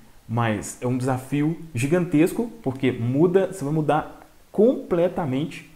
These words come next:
o seu redor, completamente, e às vezes é uma coisa que você não quer. E a segunda coisa é que é um processo, é um processo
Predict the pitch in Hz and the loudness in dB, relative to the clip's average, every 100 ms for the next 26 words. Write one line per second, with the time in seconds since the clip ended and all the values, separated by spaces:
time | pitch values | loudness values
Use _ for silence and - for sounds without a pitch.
0 | - - - 113 98 120 160 - 156 156 | -20 -12 -6 -4 -4 -4 -6 -6 -4 -2
1 | 135 120 165 - - - - 143 131 139 | 0 0 -2 -6 -18 -14 -4 -2 2 2
2 | 123 113 - - - - 139 156 143 127 | 0 -4 -12 -20 -12 -2 0 0 0 -2
3 | 127 120 127 135 147 160 - - - - | -2 -2 -2 -2 -2 -4 -6 -18 -20 -20
4 | - - - - 190 208 190 185 226 - | -20 -20 -20 -4 -2 0 -2 2 2 2
5 | 185 196 110 - 135 147 175 196 - - | 2 2 0 -2 -4 -4 -2 -4 -6 -14
6 | - _ - 147 175 - 185 180 - 135 | -20 _ -2 -2 -2 -2 -4 -4 -2 0
7 | 127 - - 101 - _ - - - 131 | 0 -2 -12 -12 -14 _ -20 -14 -6 -6
8 | 135 156 156 - 107 107 - | -2 -4 -2 0 0 -2 -10